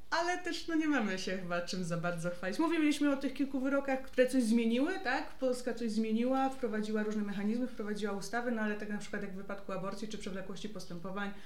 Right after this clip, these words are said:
w dalszym ciągu jest, jest wiele do zrobienia i co jakiś czas przychodzi Rada Europy i mówi:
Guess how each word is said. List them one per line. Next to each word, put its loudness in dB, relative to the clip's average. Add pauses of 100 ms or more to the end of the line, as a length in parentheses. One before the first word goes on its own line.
(240)
w -2
dalszym 2
ciągu -4
jest, -2
jest -2
wiele 0
do -4
zrobienia 0
i -2
co -4
jakiś -6
czas -4
przychodzi -4
Rada -2
Europy 0 (440)
i -4
mówi: -2